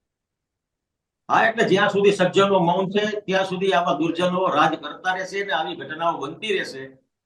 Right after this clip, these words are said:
લોકોએ જાગૃત થવું પડશે, ન્યાય માટે જાગૃત થવું પડશે, હક માટે લડત કરવી પડશે અને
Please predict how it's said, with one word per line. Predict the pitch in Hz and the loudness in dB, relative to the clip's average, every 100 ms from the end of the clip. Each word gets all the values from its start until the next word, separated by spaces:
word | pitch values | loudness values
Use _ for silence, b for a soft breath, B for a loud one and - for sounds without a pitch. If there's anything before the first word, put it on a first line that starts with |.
| _ _ _ | _ _ _
લોકોએ | 117 147 190 196 202 196 | 0 6 6 8 8 8
જાગૃત | 151 151 175 175 170 - | 6 4 4 0 -2 -4
થવું | 165 190 190 | 0 0 0
પડશે, | 190 185 196 196 185 | -2 0 2 2 2
ન્યાય | 151 160 170 175 170 - | 2 4 2 2 -2 0
માટે | 170 180 185 151 | -2 -2 -4 -4
જાગૃત | - 143 147 175 - | 0 -2 -2 -6 -8
થવું | 175 185 | -8 -6
પડશે, | 180 180 185 190 | -6 -8 -6 0
હક | 147 170 | 2 2
માટે | 170 165 160 147 | 0 -8 -8 -8
લડત | 123 143 175 | -8 -6 -8
કરવી | - 180 180 185 | -8 -10 -8 -8
પડશે | 185 190 190 202 202 - _ _ | -4 -4 -4 -4 -4 -6 _ _
અને | 165 165 180 | -2 2 2